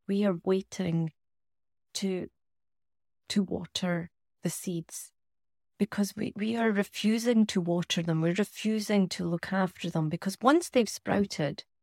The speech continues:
I can then look after them, right? But that's not how it works. We need to nurture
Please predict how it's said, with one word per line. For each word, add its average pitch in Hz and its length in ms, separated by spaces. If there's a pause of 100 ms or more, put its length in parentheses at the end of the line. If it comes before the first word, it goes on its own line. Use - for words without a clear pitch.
(440)
I 196 120
can 208 200
then 180 280
look - 180
after - 380
them, 156 240
right? 190 360 (920)
But - 180 (540)
that's - 300
not - 180
how 190 160
it 165 180
works. 170 520
We 170 80
need 175 240
to - 120
nurture 175 760